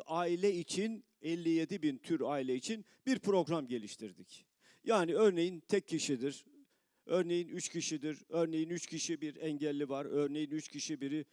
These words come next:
üniversiteye gidiyor diye elli yedi bin tür aile tipini belirledik. Uzun bir çalışma oldu ve dolayısıyla internet sitesine giren ve kendi pozisyonunu oraya koyan kişi,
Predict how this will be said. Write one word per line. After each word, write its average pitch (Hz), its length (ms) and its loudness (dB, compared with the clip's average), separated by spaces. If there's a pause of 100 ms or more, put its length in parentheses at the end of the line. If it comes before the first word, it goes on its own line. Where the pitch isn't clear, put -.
(140)
üniversiteye 147 560 -2
gidiyor 127 400 -2
diye 170 200 -4 (380)
elli 226 240 4
yedi 220 340 4
bin 175 320 -2
tür 220 380 -2 (100)
aile 165 360 0
tipini 123 580 -4 (480)
belirledik. 214 720 4 (1300)
Uzun 208 300 4
bir 240 60 2
çalışma 208 500 4
oldu 214 400 10 (400)
ve 240 140 8
dolayısıyla 160 680 6
internet 208 540 0
sitesine 147 460 -4
giren 196 380 2
ve 226 100 4
kendi 220 340 -4
pozisyonunu 160 680 2
oraya 170 380 2
koyan 190 360 0
kişi, 190 400 -2